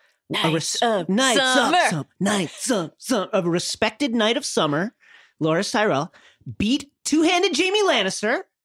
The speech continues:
Speaker 2: Covered in his own shit, but still.
Speaker 1: If Jaime had won, he was not gonna be like, "And I w-,
Speaker 2: No.
Speaker 1: also, I was covered in my own
Speaker 2: He
Speaker 1: shit."
Speaker 2: even said in that moment they're fighting, he's like, you know, a little, a little graceless,
Speaker 1: Right.
Speaker 2: but good, but
Speaker 1: Yeah,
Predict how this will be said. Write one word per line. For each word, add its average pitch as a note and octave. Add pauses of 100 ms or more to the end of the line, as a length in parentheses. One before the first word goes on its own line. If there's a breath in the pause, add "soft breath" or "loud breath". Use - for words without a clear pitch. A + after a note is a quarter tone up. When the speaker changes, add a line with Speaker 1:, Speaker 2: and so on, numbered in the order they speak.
(200)
Speaker 2:
Covered A#3+
in F4
his G#4
own G#4+
shit, -
but C4+
still. A3
Speaker 1:
If A#3
Jaime D4+
had C4
won, A#3
he A#3+
was G3+
not G3
gonna F#3
be E3+
like, C3
"And E3+
I G3
w-, D#3+
Speaker 2:
No. E3
Speaker 1:
also, F#3
I C3+
was A2+
covered C#3
in A#2+
my G#2+
own G2
Speaker 2:
He -
Speaker 1:
shit." C5+
Speaker 2:
even B4+
said A#4+
in A#3
that A#3+
moment C4+
they're G#3+
fighting, C#4
he's G#3
like, F#3+ (120)
you G4
know, E4+
a -
little, C#4
a C4
little F4
graceless, C4
Speaker 1:
Right. G3+
Speaker 2:
but E4+
good, -
but C4+
Speaker 1:
Yeah, F4